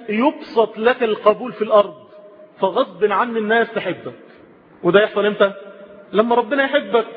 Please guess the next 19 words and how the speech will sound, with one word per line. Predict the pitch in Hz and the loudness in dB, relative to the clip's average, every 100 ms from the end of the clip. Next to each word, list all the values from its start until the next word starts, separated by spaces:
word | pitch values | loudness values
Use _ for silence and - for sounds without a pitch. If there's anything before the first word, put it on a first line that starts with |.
| - - - - - - | -18 -20 -20 -20 -2 4
فينادي | 233 240 254 269 233 262 262 - - - - | 4 4 2 2 0 -4 -6 -10 -18 -20 -4
لجبريل: | 190 208 220 233 262 269 240 220 - - - - - | -2 0 2 2 4 2 -2 -6 -14 -20 -20 -2 2
"أني | 254 285 269 269 226 | 4 2 -6 -2 2
أحب | 285 294 269 | 0 0 -2
فلانا"، | 262 262 269 226 202 196 - | 2 2 2 0 -4 -8 -6
فينادي | - 196 226 277 247 | 0 2 4 2 0
جبريل | 247 233 269 | -4 -2 -2
في | 254 | -2
الملائكة | 247 247 240 269 277 269 277 277 - - - 240 | 0 2 2 2 2 0 -2 -10 -14 -16 0 4
أن | 294 285 | 4 0
الله | 262 254 269 262 | -6 -2 0 2
يحب | 247 285 277 | 0 0 -4
فلان، | 269 262 269 262 214 196 - - - - - | -4 2 2 2 -4 -8 -14 -18 -20 -20 -4
ثم | 233 247 233 | 2 2 4
يبسط | 226 269 - - 220 | 4 2 0 0 2
له | 226 233 | 2 0
القبول | 220 226 202 196 226 233 | -2 -2 -2 0 2 2
في | - | 2
الأرض. | 196 202 180 - | 2 2 2 -4